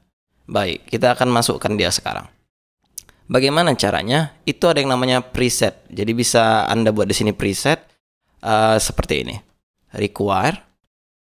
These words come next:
preset satu dot J S. Atau tanpa J S pun tidak,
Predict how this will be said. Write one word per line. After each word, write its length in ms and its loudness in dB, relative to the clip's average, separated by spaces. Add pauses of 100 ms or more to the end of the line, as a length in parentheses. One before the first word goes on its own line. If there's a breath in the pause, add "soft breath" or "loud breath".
(800)
preset 560 -2 (240)
satu 560 -4 (240)
dot 160 -4
J 220 -6
S. 160 -4 (100)
Atau 240 -2
tanpa 240 2
J 240 0
S 240 0
pun 160 0
tidak, 380 -4